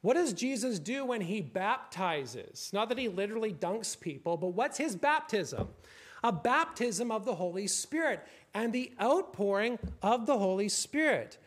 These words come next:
We wholeheartedly believe that very thing, dear brethren, but the problem is when we misunderstand it.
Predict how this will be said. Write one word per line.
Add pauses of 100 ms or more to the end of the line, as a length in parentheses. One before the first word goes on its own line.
(160)
We
wholeheartedly
believe
that
very
thing, (100)
dear
brethren, (300)
but
the
problem
is
when
we
misunderstand
it.